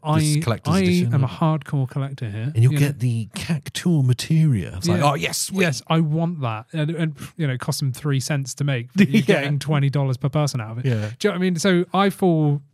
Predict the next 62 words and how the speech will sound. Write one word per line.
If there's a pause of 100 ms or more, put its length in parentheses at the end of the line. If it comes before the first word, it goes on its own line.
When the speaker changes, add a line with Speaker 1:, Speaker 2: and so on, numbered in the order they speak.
(220)
Speaker 2:
you
know,
short
on
that
a
lot.
If
Speaker 1:
Yeah.
Speaker 2:
it's
something
I'm
really
hyped
for, (300)
you
know,
I,
I
would
absolutely
dump
more
money
than
I
would
be
willing
to
spend
on
a
base (300)
version,
just
'cause
I
feel
like
I'm
getting
something
extra,
Speaker 1:
Yeah. (220)
Speaker 2:
you
know?
But (300)
with
the
Switch
stuff,
that
don't
happen. (260)
You
don't
get
Breath
of
the
Wild